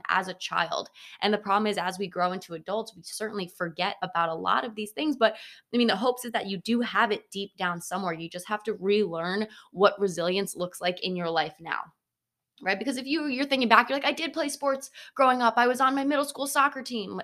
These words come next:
But now you're thirty-five years old and, you know, the, the lessons that you learned on your middle school soccer team, I'm sorry, they're not, they're not still there. We're gonna need to rebuild and reintroduce these habits,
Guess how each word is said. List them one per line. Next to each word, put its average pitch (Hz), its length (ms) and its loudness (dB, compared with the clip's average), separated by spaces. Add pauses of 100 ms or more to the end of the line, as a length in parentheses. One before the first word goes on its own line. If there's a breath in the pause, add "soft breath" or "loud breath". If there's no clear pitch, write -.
But 190 300 2 (220)
now 208 260 2
you're 202 400 0 (420 soft breath)
thirty-five 214 460 4
years 185 160 -2
old 202 300 0 (100)
and, 175 480 0 (200)
you 190 120 -6
know, 165 180 -8 (300)
the, - 180 -6
the 214 240 -2
lessons 277 300 0
that 247 100 2
you 202 80 -2
learned 214 240 0
on 180 80 0
your 180 80 -2
middle 202 160 -2
school 185 160 -6
soccer 208 300 -2
team, 175 160 -12
I'm 170 80 -6
sorry, 185 240 0
they're 180 140 -2
not, 240 280 -2
they're 202 100 -2
not 262 220 -2
still 269 240 0
there. 180 240 4 (380 loud breath)
We're 190 80 -6
gonna 233 180 0
need 233 220 0
to 190 280 -10
rebuild 196 640 2
and 180 220 -8
reintroduce 214 960 -4 (280 loud breath)
these 196 200 -6
habits, 180 460 -2